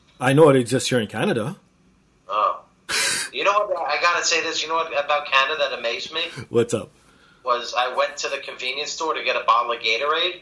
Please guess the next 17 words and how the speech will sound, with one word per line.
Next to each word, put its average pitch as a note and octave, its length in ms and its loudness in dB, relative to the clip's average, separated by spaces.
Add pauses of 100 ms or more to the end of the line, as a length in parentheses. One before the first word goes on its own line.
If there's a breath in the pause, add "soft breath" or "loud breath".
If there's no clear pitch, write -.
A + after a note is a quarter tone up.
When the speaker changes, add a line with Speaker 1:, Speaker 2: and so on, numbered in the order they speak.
Speaker 1:
Okay, A#2 300 2
yeah. A2 160 2
Speaker 2:
And - 60 -10
you D#3+ 140 -8 (300)
guys D3+ 100 -2
still D#3+ 420 -2
had D3 320 0
the C#3+ 100 -8
twist - 480 -6
cap C3+ 340 -2
Gatorades. B2 520 -6
America C#3+ 380 0
hasn't C3 240 -2
had C3 220 0
that B2 160 0
in A2+ 160 -12
years. D3 580 -8